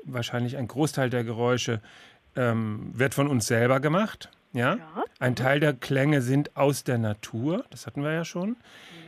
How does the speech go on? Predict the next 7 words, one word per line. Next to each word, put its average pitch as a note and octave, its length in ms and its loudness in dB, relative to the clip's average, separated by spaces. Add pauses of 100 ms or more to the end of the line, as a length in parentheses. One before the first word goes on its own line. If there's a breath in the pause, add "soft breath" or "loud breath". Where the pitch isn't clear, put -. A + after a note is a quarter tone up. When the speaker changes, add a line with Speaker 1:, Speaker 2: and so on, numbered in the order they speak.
Speaker 2:
Mhm. - 160 -10 (840)
Speaker 1:
Hat - 220 0
das F3 260 0
einen D3 100 0
Einfluss D#3 500 0
auf C#3 260 -2
die C3+ 260 -2